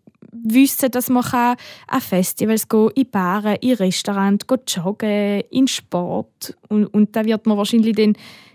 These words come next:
am Anfang schon wertschätzen, aber mit der Zeit auch wieder für selbstverständlich angesehen.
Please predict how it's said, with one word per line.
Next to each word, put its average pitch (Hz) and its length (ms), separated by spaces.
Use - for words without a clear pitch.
am 226 180
Anfang 247 300
schon 254 180
wertschätzen, 262 560
aber 233 100
mit 226 220
der 214 100
Zeit - 360
auch 208 160
wieder 208 180
für 208 120
selbstverständlich 185 840
angesehen. - 480